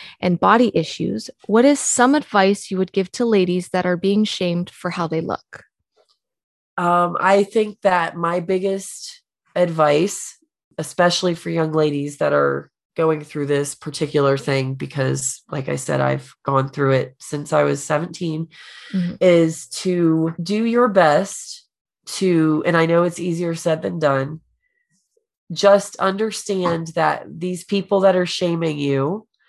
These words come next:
Speaker 2: um, for whatever reason, they, they themselves are going through something and they are not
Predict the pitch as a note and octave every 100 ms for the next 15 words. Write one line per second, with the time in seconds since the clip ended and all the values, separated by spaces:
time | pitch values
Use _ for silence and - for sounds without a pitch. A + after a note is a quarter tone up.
0 | _ _ _ _ E3 D#3+ D3+ D#3 F#3+ F3
1 | F3+ F3+ G3+ G#3 F#3+ G3 E3+ F3 E3 E3
2 | - F3 F3+ - D#3+ F#3 F#3+ F#3+ F3+ E3
3 | F3+ F3+ E3 F3 D#3 E3 F3 F#3 F3 D#3+
4 | - D#3+ E3 G3+ G#3 G#3 - D#3+ D#3+ E3+
5 | E3 D#3+ E3 E3 E3+